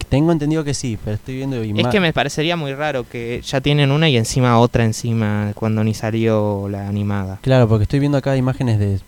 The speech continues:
Speaker 1: Besemir, pero no sé si es del juego o es una imagen que hicieron
Speaker 2: Puede
Speaker 1: así
Speaker 2: que
Speaker 1: por
Speaker 2: sea del
Speaker 1: fans.
Speaker 2: juego, eh, para mí tiene pinta de ser del juego.
Speaker 1: Claro, bueno, pero si llega a ser la película esta,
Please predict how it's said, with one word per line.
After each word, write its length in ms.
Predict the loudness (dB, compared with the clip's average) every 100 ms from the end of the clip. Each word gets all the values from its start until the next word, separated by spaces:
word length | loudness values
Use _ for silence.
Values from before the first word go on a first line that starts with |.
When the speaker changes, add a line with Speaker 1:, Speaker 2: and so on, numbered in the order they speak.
| -8
Speaker 1:
Besemir, 580 | 0 0 2 2 2 2
pero 140 | 2
no 80 | 2
sé 120 | 0
si 140 | 0
es 60 | 2
del 120 | 2
juego 380 | 2 2 2 4
o 40 | 4
es 140 | 2
una 160 | 0 0
imagen 400 | 0 -2 -4 -6
que 80 | -6
hicieron 240 | -4 2
Speaker 2:
Puede 140 | 4
Speaker 1:
así 80 | 4
Speaker 2:
que 40 | 4
Speaker 1:
por 60 |
Speaker 2:
sea 100 | 4 4
del 80 |
Speaker 1:
fans. 120 | 6 6
Speaker 2:
juego, 320 | 6 6 6
eh, 80 | 4
para 180 | 4
mí 140 | 2 2
tiene 180 | 2 2
pinta 240 | 2 2
de 80 | 0
ser 140 | 0 -2
del 80 |
juego. 360 | 0 -2 -2 -4 -10 -2
Speaker 1:
Claro, 300 | 2 4 6
bueno, 240 | 4 2
pero 560 | 2 2 2 2 0 -4 _ -20 -20 -20 -20
si 260 | -14 -6 -4
llega 280 | -2 0 0
a 40 |
ser 680 | 0 0 0 0 0 -2 -4
la 100 | -6
película 720 | -4 -2 0 2 2 0 -2
esta, 440 | -4 -2 -2 -2